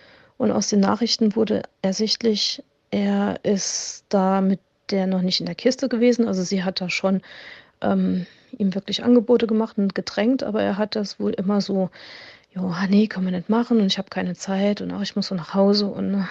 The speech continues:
jo, hat er wohl scheinbar nicht gemacht. Ja, und ich dann überlegt, „Scheiße, was mach ich jetzt?“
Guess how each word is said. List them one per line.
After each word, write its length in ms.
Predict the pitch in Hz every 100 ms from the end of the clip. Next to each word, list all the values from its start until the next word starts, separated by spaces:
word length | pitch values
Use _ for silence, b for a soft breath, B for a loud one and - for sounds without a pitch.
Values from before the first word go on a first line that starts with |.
| -
jo, 140 | 185 165
hat 160 | 185
er 180 | 190 196
wohl 100 | 196
scheinbar 300 | - 190 196
nicht 160 | 202 -
gemacht. 420 | 220 254 - - - _ _ _ _ _ _ _ _ _ B B B B B B B B
Ja, 120 | 320 254
und 160 | 180
ich 120 | 185
dann 140 | - 180
überlegt, 400 | 180 180 185 -
„Scheiße, 480 | - 262 - 170 147 B B B
was 200 | 202 -
mach 140 | 220
ich 160 | 175 -
jetzt?“ 300 | 175 - -